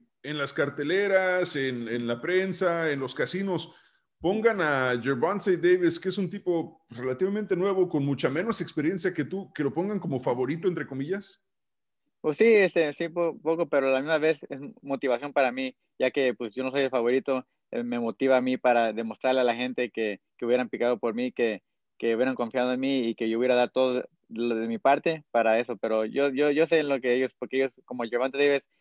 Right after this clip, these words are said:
Speaker 2: es un peleador más grande, más pesado, y tiene todas casi sus peleas por nocaut, pues, eh, así es como la ven, por eso.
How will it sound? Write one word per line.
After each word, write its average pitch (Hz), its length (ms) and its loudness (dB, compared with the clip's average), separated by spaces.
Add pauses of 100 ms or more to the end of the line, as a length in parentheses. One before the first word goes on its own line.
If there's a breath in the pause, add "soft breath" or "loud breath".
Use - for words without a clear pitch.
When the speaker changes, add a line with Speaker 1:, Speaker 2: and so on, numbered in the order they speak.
(140)
Speaker 2:
es 127 100 -6
un 135 80 -4
peleador 127 260 4
más 127 120 2
grande, 127 440 0
más 123 180 -4
pesado, 131 540 0 (300)
y 110 340 -4 (160)
tiene 127 240 -2
todas 127 360 -2
casi 127 200 0
sus 123 180 -12
peleas 127 240 0
por 127 140 -4
nocaut, 135 400 0 (160)
pues, 113 260 -4 (560)
eh, 117 200 -2
así 113 100 -8
es 117 80 -6
como 123 160 -6
la 107 100 0
ven, 107 240 -8
por 104 120 -6
eso. 101 200 -8